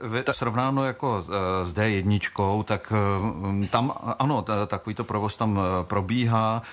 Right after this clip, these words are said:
Speaker 1: tak pokud je Vltava definovaná podobně, eh, tak, eh, by, eh, si málo kdo asi dokázal opravdu představit, že by tam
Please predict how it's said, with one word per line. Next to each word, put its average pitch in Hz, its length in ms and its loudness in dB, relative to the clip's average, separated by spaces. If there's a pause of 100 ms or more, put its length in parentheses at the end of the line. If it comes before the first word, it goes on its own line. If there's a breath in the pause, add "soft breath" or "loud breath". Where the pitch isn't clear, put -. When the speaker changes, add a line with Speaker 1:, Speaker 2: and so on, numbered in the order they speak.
Speaker 1:
tak - 140 -8
pokud 117 240 -4
je 113 60 4
Vltava 107 360 2
definovaná 107 600 2
podobně, 92 640 0 (280 loud breath)
eh, 92 140 2
tak, 101 360 -2
eh, 104 220 2
by, 101 360 2
eh, 98 640 -2
si 107 200 0
málo 104 340 4
kdo 117 140 -2
asi 104 160 -4
dokázal 98 380 0
opravdu 98 280 -2
představit, 98 580 0
že 90 120 0
by 98 100 0
tam 98 160 2